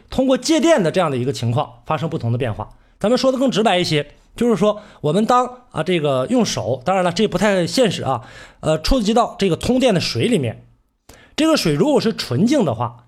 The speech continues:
一点杂质没有，这个水是不通电的。那为什么我们现在的这个水都是通电的？因为这水里面有各种各样的矿物质，它们是通电的。所以它无非就利用了里面的我刚才跟大家打的比方，水里面的这些的物质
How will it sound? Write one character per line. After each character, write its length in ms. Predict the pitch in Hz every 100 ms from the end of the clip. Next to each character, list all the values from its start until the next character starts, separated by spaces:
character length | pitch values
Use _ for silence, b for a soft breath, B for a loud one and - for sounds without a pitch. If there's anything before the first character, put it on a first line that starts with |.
| b
一 160 | 269 311
点 260 | - 104 104
杂 220 | - 233
质 140 | 190 135
没 120 | 135
有， 180 | 123 - - _ _ _
这 100 | -
个 60 | 208
水 180 | - 107
是 80 | 135
不 100 | 208
通 180 | 113
电 220 | 107 101 92
的。 60 | _ _ _ _ _ _ -
那 100 | 233
为 140 | 294
什 80 | 208
么 60 | 196
我 40 |
们 80 | 135
现 140 | 202
在 120 | 202 175
的 40 |
这 100 | 165
个 80 | 143
水 280 | - 98 - _ _
都 140 | 190
是 260 | 170 175 - - -
通 180 | 180 190
电 220 | 196 123
的？ 80 | - _ _ _ _ _ -
因 120 | 190
为 60 | 208
这 80 |
水 220 | - 139 170
里 100 | 127
面 220 | 120 120
有 120 | 123
各 180 | 117 233
种 100 | 127
各 80 | 160
样 80 | 156
的 80 |
矿 220 | 120 202 139
物 60 |
质， 100 | 113 - -
它 340 | - 220 277
们 140 | 254 123
是 100 | 117
通 220 | - 107
电 240 | 113 92
的。 80 | 104 _ _ _ _ -
所 140 | 247
以 220 | 294 123 - _ -
它 180 | 247
无 160 | 240 277
非 120 | 285
就 140 | 262 262
利 120 | 302
用 160 | 254
了 100 | 165
里 200 | 120 117
面 220 | 117 196 208
的 80 |
我 260 | 139 120 117 -
刚 180 | 208 214
才 120 | 190
跟 100 | 190
大 100 | 190
家 100 | 190
打 340 | 190 - -
的 100 | 139
比 180 | 175 113
方， 180 | 120 151
水 220 | - 139
里 100 | 214
面 180 | 160 147
的 140 | 135 -
这 160 | 165
些 220 | 127 180
的 80 | 170
物 160 | 208
质 120 | 175